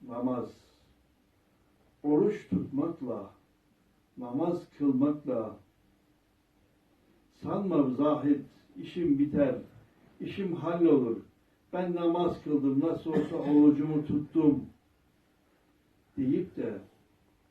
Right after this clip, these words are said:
işin biteceğini zannetme. İnsanı kamil olmaya lazım olan irfan imiş. İrfan sahibi olabilmek,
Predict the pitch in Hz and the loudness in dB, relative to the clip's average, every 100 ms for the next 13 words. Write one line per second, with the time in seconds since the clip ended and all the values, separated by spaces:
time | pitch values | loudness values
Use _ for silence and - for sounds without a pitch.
0 | _ 143 - 185 160 127 - 135 131 127 | _ -6 -4 -2 0 0 0 0 0 -2
1 | 127 123 110 127 117 127 151 123 107 98 | 0 -2 -4 -6 -4 -4 -4 -8 -12 -14
2 | - _ _ _ _ _ _ _ _ _ | -18 _ _ _ _ _ _ _ _ _
3 | _ _ _ _ _ - 151 175 - 185 | _ _ _ _ _ -2 2 2 0 -2
4 | 196 185 147 - 151 151 151 147 175 147 | -2 0 0 0 -2 0 2 2 4 4
5 | 147 139 131 123 127 127 151 196 208 - | 2 2 2 2 2 4 4 2 -2 -12
6 | _ _ _ _ _ _ _ _ 113 131 | _ _ _ _ _ _ _ _ -6 -2
7 | 151 151 165 196 156 135 139 127 123 135 | 0 0 0 0 2 2 2 0 -2 -2
8 | 135 - 143 143 127 120 110 107 101 - | -2 0 0 2 -2 -4 -8 -8 -12 -18
9 | _ _ _ _ _ _ _ _ _ - | _ _ _ _ _ _ _ _ _ 0
10 | 147 147 - 196 208 - 147 135 131 135 | 2 4 4 2 -2 -6 -4 0 4 4
11 | 131 123 127 123 127 127 175 226 - | 4 2 2 2 2 2 2 2 -2